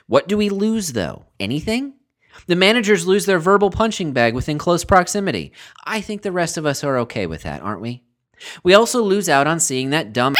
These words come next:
<laughs> electronic board during substitutions and stoppage time. Is that really a problem? Obviously not. Somehow the television announcers are able to find out who's being substituted before the board tells us. Surely that same system can be used. I mean,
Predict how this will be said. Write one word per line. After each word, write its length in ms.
<laughs> 160
electronic 560
board 320
during 220
substitutions 760
and 100
stoppage 440
time. 280
Is 140
that 200
really 300
a 80
problem? 560
Obviously 580
not. 380
Somehow 400
the 140
television 500
announcers 460
are 80
able 180
to 80
find 300
out 120
who's 180
being 200
substituted 680
before 280
the 80
board 340
tells 320
us. 300
Surely 440
that 220
same 220
system 400
can 160
be 80
used. 460
I 100
mean, 320